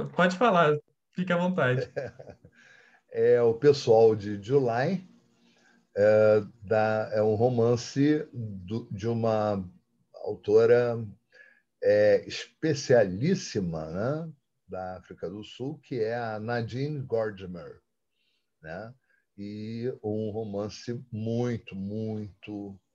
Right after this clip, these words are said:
Speaker 2: interessante, né? Ali do finalzinho do século vinte, pegando umas passagens ali críticas, né, do momento do apartheid.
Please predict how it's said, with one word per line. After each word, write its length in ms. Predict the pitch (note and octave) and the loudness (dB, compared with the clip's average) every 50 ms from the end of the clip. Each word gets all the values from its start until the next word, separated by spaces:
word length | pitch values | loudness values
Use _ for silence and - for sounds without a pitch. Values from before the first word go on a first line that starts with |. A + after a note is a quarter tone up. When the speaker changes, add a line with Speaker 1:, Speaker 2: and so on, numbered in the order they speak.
| _ _ _ _ _ | _ _ _ _ _
Speaker 2:
interessante, 1400 | - G#2+ G2+ G2 G#2+ G#2+ G2+ G2+ F#2+ F2 - - - F2+ F2 F#2 F#2+ F#2+ - - - - - G2+ G2+ G2 F#2+ F#2+ - _ _ _ _ _ _ _ _ _ _ | -14 -14 -12 -8 -6 -6 -4 -2 -4 -4 -6 -8 -8 -8 -8 -8 -8 -10 -12 -12 -14 -12 -10 -8 -8 -8 -10 -12 -16 _ _ _ _ _ _ _ _ _ _
né? 460 | - F2 F2+ F#2+ G#2 A2 A#2 A#2 A#2 A#2 - _ _ _ _ _ _ _ _ D3 F#3+ G3 F#3+ - _ _ _ _ _ - - - G#2 G2 G2+ G2 | -12 -10 -8 -8 -6 -6 -8 -8 -10 -14 -20 _ _ _ _ _ _ _ _ -16 -14 -14 -16 -16 _ _ _ _ _ -20 -14 -12 -12 -12 -8 -6
Ali 360 | G#2+ G#2 G2 G2+ G#2 G#2+ G#2+ | -4 -4 -4 -4 -6 -8 -8
do 140 | G2+ G2 G2+ | -8 -10 -12
finalzinho 880 | - - - G#2+ G#2+ G2+ G2 F#2 F2+ E2 E2+ F#2 G#2+ B2+ C#3 C3 A#2 G#2+ | -12 -10 -10 -6 -4 -4 -4 -4 -6 -10 -12 -10 -6 -4 -4 -4 -4 -6
do 140 | G2+ G2+ G2 | -8 -10 -12
século 540 | - - - G#2 F#2 - - G#2+ A2 A2 G2 | -10 -4 -4 -4 -4 -4 -8 -10 -10 -10 -10
vinte, 600 | G#2 B2+ C3+ D3 D3 C3+ - - - D#3 D3 - _ _ _ _ _ _ _ _ | -10 -10 -8 -8 -8 -8 -10 -12 -14 -14 -16 -18 _ _ _ _ _ _ _ _
pegando 840 | A#2+ A#2+ A2 G2 G2 G#2+ A2 A2+ A2 G#2 G#2+ A2 G#2+ G#2 G2 F2 - _ _ _ _ _ _ _ _ _ _ _ | -8 -6 -6 -4 -4 -4 -4 -4 -6 -8 -10 -12 -12 -12 -12 -14 -18 _ _ _ _ _ _ _ _ _ _ _
umas 680 | F2+ F#2+ G2 G2 F#2 D2+ C#2 - - - - - - _ _ _ _ _ | -10 -8 -8 -8 -8 -10 -12 -14 -16 -16 -18 -20 -20 _ _ _ _ _
passagens 840 | - G2 E2+ - - - F#2 F#2 G2 F#2+ F2 D#2 F#2 F2+ E2 D2+ F#2 | -4 -4 -4 -4 -8 -6 -6 -4 -4 -6 -8 -10 -12 -12 -10 -4 -2
ali 520 | F2 F2 E2+ E2+ F2 F2 D#2+ D2 - - _ _ _ _ _ _ _ _ _ _ _ | -2 -2 -2 -4 -8 -8 -10 -12 -16 -18 _ _ _ _ _ _ _ _ _ _ _
críticas, 680 | - C3+ C#3 C3+ C3+ - - - - F#2+ F2+ F2 E2 E2 | -8 -6 -6 -6 -6 -8 -12 -12 -10 -8 -8 -8 -10 -10
né, 280 | F2+ G2 A2+ B2+ C3 A#2 | -8 -6 -6 -4 -4 -6
do 140 | G#2+ G#2 | -8 -10
momento 600 | G2 G2+ G2+ F#2+ F#2 F#2 F#2 G2+ G2+ F#2+ - - F#2+ | -10 -10 -10 -10 -8 -6 -4 -4 -6 -6 -8 -12 -6
do 100 | F#2 F#2 | -4 -4
apartheid. 640 | F2+ - - G2+ F#2+ - _ - C#2+ C2+ C2 - | -4 -4 -6 -8 -8 -10 _ -16 -16 -16 -16 -20